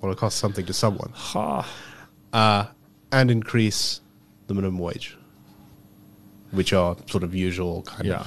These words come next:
Speaker 1: of standard left-wing things.
Speaker 2: So I'm kind of like a minimum wage, uh,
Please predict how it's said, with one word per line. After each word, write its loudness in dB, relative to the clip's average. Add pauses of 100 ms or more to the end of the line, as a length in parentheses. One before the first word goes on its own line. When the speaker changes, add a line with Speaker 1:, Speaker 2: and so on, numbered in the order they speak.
Speaker 1:
of -6
standard 0
left-wing -8
things. -8
Speaker 2:
So -2
I'm 0
kind 2
of 4
like 4
a 2
minimum 2
wage, 0 (400)
uh, -4